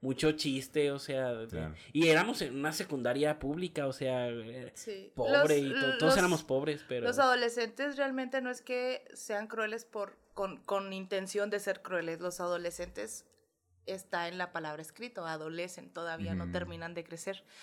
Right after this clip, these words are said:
Speaker 2: Ujú.
Speaker 3: todavía ya dejaron de ser niños, pero todavía no son adultos y su cerebro todavía está en este desarrollo. Y justo en la parte del cerebro donde te dice qué está bien y qué está mal, está sin desarrollarse.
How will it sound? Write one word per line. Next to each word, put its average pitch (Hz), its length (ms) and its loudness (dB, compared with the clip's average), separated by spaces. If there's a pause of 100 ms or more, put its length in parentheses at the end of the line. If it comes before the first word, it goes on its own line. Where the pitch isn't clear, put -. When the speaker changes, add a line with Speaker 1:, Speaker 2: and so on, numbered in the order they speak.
(120)
Speaker 2:
Ujú. 165 240 -12
Speaker 3:
todavía 190 360 0 (260)
ya 233 220 10
dejaron 233 340 4
de 226 80 0
ser 196 220 0
niños, 220 320 0
pero 185 180 -2
todavía 185 340 -2
no 180 120 -10
son 180 180 -14
adultos 185 400 -10
y 185 60 -10
su 185 120 -12
cerebro 175 420 -2
todavía 214 360 2
está 214 200 -2
en 214 100 4
este 220 220 0
desarrollo. 202 580 -2 (360)
Y 208 80 -8
justo 370 420 2
en 403 80 2
la 320 180 6
parte 262 500 8 (340)
del 202 320 2
cerebro 202 680 4
donde 202 380 0
te 202 160 -2
dice 208 300 -2
qué 247 120 6
está 233 260 4
bien 208 200 -2
y 190 60 -12
qué 196 120 0
está 202 260 2
mal, 269 180 6 (540)
está 202 720 6 (180)
sin - 260 -6
desarrollarse. 165 680 -6